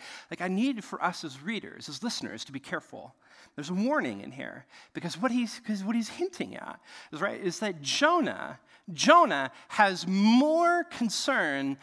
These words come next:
for the plant than he does for people.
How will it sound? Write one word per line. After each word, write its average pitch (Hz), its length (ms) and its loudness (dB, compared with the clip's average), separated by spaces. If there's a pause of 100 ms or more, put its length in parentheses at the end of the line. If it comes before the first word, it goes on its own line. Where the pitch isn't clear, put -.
(140)
for - 180 -8
the 165 80 -6
plant 120 720 -4
than 143 140 -4
he 143 100 -10
does 131 380 -6
for 120 560 -14 (560)
people. - 580 -12